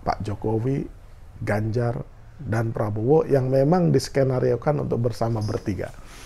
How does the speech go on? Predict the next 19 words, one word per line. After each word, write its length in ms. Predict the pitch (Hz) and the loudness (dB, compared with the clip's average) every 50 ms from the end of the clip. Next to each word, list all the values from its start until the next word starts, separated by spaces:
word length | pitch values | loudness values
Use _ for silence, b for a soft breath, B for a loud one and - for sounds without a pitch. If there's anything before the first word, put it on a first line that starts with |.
| B B | B B
Gitu. 300 | - - 95 - - 92 95 | -4 -4 -4 -2 -2 0 0
Itu 320 | 113 123 - 151 147 143 | 0 4 8 10 10 10
bukan 400 | 139 120 113 123 117 - 127 117 | 10 8 6 2 2 2 2 0
rahasia 560 | 110 110 113 117 110 117 107 - - 123 120 | 0 2 0 2 2 0 0 0 2 2 2
lagi, 560 | 113 113 113 107 101 98 107 120 147 180 190 190 - B B B B B B B B B - | 2 0 0 -2 -2 0 2 4 4 4 4 2 0 B B B B B B B B B 0
itu 220 | - 127 - - 156 | 0 2 6 8 8
bukan 400 | 139 143 123 - 139 127 131 - | 8 8 6 6 4 4 4 4
kebetulan, 680 | 139 127 135 131 - - 127 135 143 160 170 160 147 | 6 8 8 6 8 8 6 8 8 8 6 6 4
tetapi 600 | - - 113 - - - 123 - - - 185 180 | 0 -2 0 4 4 4 4 4 6 12 12 12
memang 400 | 160 147 143 135 139 143 143 135 | 12 12 10 6 6 4 4 6
didesain 720 | 131 135 120 127 131 - - - 120 104 120 143 151 156 147 - | 6 6 6 6 4 2 2 2 4 4 6 6 6 4 2 -2
untuk 400 | - 127 127 120 120 139 139 - | -2 -2 0 0 2 2 2 4
dipamerkan 720 | 131 123 120 - 113 107 113 120 117 - - 120 117 113 110 | 4 2 2 2 0 0 0 0 -2 -2 -2 -2 -2 -2 -4
kepada 320 | 113 110 107 107 110 110 107 | -4 -2 -2 -2 -2 -2 -2
publik 520 | - 95 87 87 98 110 156 196 196 B B B B B B B | 0 0 0 0 2 4 4 4 4 B B B B B B B
dan 280 | - 127 120 131 127 | 0 0 0 0 0
konteksnya 560 | - 135 131 135 127 - 123 - - - - 247 | 0 0 0 0 0 -2 -2 -4 -2 -2 0 2
tentu 320 | 165 147 143 131 131 127 | 2 2 4 4 4 2
saja 600 | 117 - - 87 92 95 - 101 123 160 185 190 | 2 2 0 0 0 0 0 0 0 0 0 -4